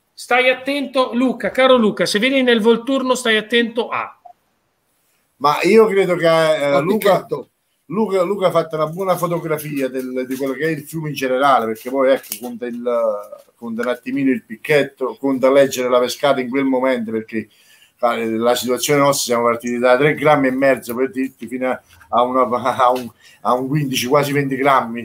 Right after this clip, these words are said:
Speaker 2: giù. Quindi, eh, poi, poi ti lasci immaginare come devi evolverti con la pastura, con, con l'ingollaggio e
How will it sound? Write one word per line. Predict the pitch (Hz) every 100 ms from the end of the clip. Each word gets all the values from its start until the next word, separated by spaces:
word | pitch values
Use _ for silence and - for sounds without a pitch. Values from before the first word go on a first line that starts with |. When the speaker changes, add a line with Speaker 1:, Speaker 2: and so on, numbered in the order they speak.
| 107
Speaker 2:
giù. | 131 123 - - - _
Quindi, | 147 143 131 135 135
eh, | 147 120 120 120 120 120
poi, | 117 139 131 135
poi | 147 139 135
ti | 135
lasci | 143 147 -
immaginare | 143 147 139 147 170 160 135 127
come | 151 147
devi | 151
evolverti | 147 147 135 131 135 135
con | 139 143
la | 135
pastura, | 135 - 160 151 143 139 139
con, | 139 139 139 - _ _ -
con | 143
l'ingollaggio | 143 139 143 147 156 170 156 143 - 139 143 139 135 135 139
e | 139 131 131 127 120 107 -